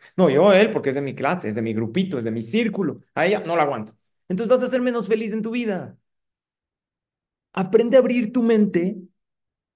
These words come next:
a disfrutar de más tipos de música, de más tipos de personas, de jajamim. Yo digo, hoy en clases de Torah, es que a mí yo nada más oigo a este jajam y a este jajam,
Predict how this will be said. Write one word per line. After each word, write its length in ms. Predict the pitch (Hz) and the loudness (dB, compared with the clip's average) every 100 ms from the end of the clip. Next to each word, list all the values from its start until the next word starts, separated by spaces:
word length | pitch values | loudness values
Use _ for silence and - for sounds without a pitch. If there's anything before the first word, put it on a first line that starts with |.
| - | -4
a 100 | 185 | -2
disfrutar 500 | 175 - 185 190 196 | -2 -4 -2 0 0
de 80 | 156 | 0
más 240 | 156 214 | 0 -2
tipos 240 | 240 202 190 | -4 -4 -2
de 60 | |
música, 440 | 180 170 151 160 143 | -4 -6 -6 -6 -6
de 100 | 131 | -4
más 320 | 170 214 214 | -2 -2 -4
tipos 260 | 214 196 | -6 -4
de 80 | 165 | -4
personas, 600 | 170 170 180 165 156 156 - _ | -6 -6 -6 -6 -6 -8 -14 _
de 160 | - 180 | 0 2
jajamim. 500 | 180 175 175 196 226 | 2 0 2 4 4
Yo 100 | 196 | 2
digo, 240 | 190 - - | 0 -4 -6
hoy 180 | 175 190 | -2 0
en 100 | 214 | 0
clases 280 | 202 190 190 | 0 -4 -6
de 100 | 160 | -6
Torah, 260 | 147 165 - _ - | -6 -6 -12 _ -10
es 140 | 170 | -4
que 100 | 208 | 0
a 20 | |
mí 180 | 185 208 | 2 2
yo 120 | 220 | 2
nada 120 | 220 | 0
más 200 | 214 190 | -2 -4
oigo 180 | 190 165 | -4 -4
a 60 | 156 | -4
este 180 | - 170 | -6 -10
jajam 320 | 139 196 214 | -6 -2 -2
y 40 | |
a 20 | 147 | -2
este 160 | 156 | -6
jajam, 340 | 127 120 196 | -8 -4 -4